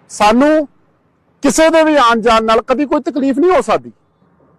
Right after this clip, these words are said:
ਲੇਕਿਨ ਤਕਲੀਫ ਇਸ ਗੱਲ ਦੀ ਆ ਵੀ ਇੱਕ ਪਾਸੇ ਤਾਂ ਸਾਡੇ ਕਿਸਾਨ ਵੀਰਾਂ ਨੂੰ ਡੱਕਿਆ ਪਿਆ, ਇੱਕ ਪਾਸੇ ਉਹਨਾਂ ਤੇ ਗੋਲੀਆਂ ਚਲਾਈਆਂ ਜਾ ਰਹੀਆਂ,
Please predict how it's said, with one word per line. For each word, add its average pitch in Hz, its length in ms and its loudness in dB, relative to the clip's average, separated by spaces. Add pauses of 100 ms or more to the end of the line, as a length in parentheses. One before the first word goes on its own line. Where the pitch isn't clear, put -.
(520)
ਲੇਕਿਨ 254 220 0
ਤਕਲੀਫ 277 420 -2
ਇਸ 294 160 -2
ਗੱਲ 285 180 0
ਦੀ 285 200 -4
ਆ 277 280 0 (920)
ਵੀ 320 100 2
ਇੱਕ 285 260 0
ਪਾਸੇ 320 320 0
ਤਾਂ 330 140 2
ਸਾਡੇ 262 420 2 (840)
ਕਿਸਾਨ 269 460 2
ਵੀਰਾਂ 277 260 2
ਨੂੰ 277 120 2
ਡੱਕਿਆ 233 360 2
ਪਿਆ, 233 320 0 (1400)
ਇੱਕ 269 160 -4
ਪਾਸੇ 302 380 0
ਉਹਨਾਂ 302 260 2
ਤੇ 285 440 4 (180)
ਗੋਲੀਆਂ 226 520 2
ਚਲਾਈਆਂ 254 440 0
ਜਾ 233 160 2
ਰਹੀਆਂ, 226 300 0